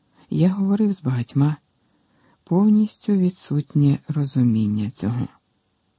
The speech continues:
А чого ми маємо каятися, кажуть? Ми ж не грішники". Ми не грішили. Господь послав багатьом,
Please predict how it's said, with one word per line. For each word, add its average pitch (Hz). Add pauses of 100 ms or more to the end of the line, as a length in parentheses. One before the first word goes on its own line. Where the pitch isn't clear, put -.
(680)
А 190
чого 247
ми 131
маємо 143
каятися, -
кажуть? - (440)
Ми 110
ж 120
не 110
грішники". 156 (2000)
Ми 135
не 135
грішили. 147 (2250)
Господь 175
послав 156
багатьом, 151